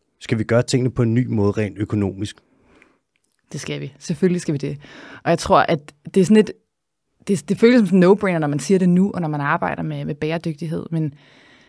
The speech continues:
Speaker 2: jeg vil egentlig sådan måske fortælle, hvordan jeg selv fik den der realisering, og hvor hårdt det ramte mig, dengang jeg læste økonomi på Sciences Po
Speaker 1: Mm.
Speaker 2: i Paris.
Speaker 1: Sciences
Speaker 2: Øh,
Speaker 1: Po.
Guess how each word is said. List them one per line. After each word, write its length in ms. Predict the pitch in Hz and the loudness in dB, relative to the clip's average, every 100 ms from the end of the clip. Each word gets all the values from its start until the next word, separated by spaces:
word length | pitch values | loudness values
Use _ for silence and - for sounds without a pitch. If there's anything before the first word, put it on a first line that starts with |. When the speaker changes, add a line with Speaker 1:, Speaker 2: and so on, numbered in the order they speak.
| _ _ _ | _ _ _
Speaker 2:
jeg 100 | 165 | 0
vil 100 | 170 | 2
egentlig 320 | 185 185 190 - _ _ | 4 4 2 0 _ _
sådan 200 | 175 175 | -8 -2
måske 220 | 165 160 170 | -2 -2 -4
fortælle, 220 | 165 170 | 0 2
hvordan 160 | 165 | 2
jeg 100 | 165 | -2
selv 200 | - 262 | 0 -2
fik 240 | 226 190 - | 0 -4 -2
den 160 | 156 | -2
der 240 | - - - _ _ - | -2 -8 -12 _ _ -2
realisering, 600 | 185 165 156 - 78 - | 2 4 2 -2 -2 -2
og 60 | 160 | -2
hvor 100 | 151 | -2
hårdt 300 | - 190 - | 0 -2 -2
det 120 | - | -2
ramte 240 | 170 170 | -2 -2
mig, 140 | 190 185 | -4 -2
dengang 280 | 170 165 | -2 -2
jeg 80 | 175 | 0
læste 300 | 175 202 - | 2 2 0
økonomi 420 | 180 170 165 165 - _ _ - - | -2 0 0 -2 -8 _ _ -20 -14
på 240 | - 214 196 | 4 6 6
Sciences 340 | - 160 160 | 2 0 0
Po 200 | - 156 156 - - | 2 0 0 -8 -4
Speaker 1:
Mm. 180 | 110 - | 0 4
Speaker 2:
i 100 | 208 | 4
Paris. 480 | 190 175 - - - | 4 0 -2 -6 -6
Speaker 1:
Sciences 480 | 175 160 104 82 82 | 0 2 2 0 -4
Speaker 2:
Øh, 40 | 107 | 0
Speaker 1:
Po. 280 | 104 107 | 2 2